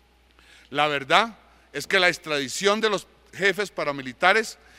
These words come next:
interrumpió su reincidencia en crímenes, no sus confesiones. Noveno, el gobierno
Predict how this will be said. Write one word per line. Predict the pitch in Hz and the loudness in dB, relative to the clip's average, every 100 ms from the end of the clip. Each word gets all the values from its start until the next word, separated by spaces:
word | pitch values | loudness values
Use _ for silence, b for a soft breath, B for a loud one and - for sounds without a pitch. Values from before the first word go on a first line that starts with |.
| B B - | B B -6
interrumpió | 185 147 - 160 139 135 - 170 202 226 - | -6 -6 -6 -6 -6 -12 -10 0 2 2 -2
su | - 160 | -10 -8
reincidencia | 135 143 147 _ _ - 151 147 - 143 151 175 180 175 180 185 | -6 -8 -10 _ _ -10 -10 -10 -12 -6 -4 -6 -6 -2 -2 -2
en | 139 123 | -8 -14
crímenes, | 113 156 156 120 90 82 - b b b | -10 -6 -6 -8 -14 -18 -20 b b b
no | 131 160 175 196 | -8 -2 -2 -4
sus | - 147 135 | -12 -16 -14
confesiones. | 123 117 101 101 - 123 98 73 - _ b b b | -14 -14 -14 -16 -12 -12 -12 -18 -20 _ b b b
Noveno, | 123 131 151 175 117 76 _ _ b b b | -8 -4 0 0 -2 -12 _ _ b b b
el | 165 165 | -2 -2
gobierno | 135 139 165 196 202 208 214 | -2 -6 2 2 2 -2 -8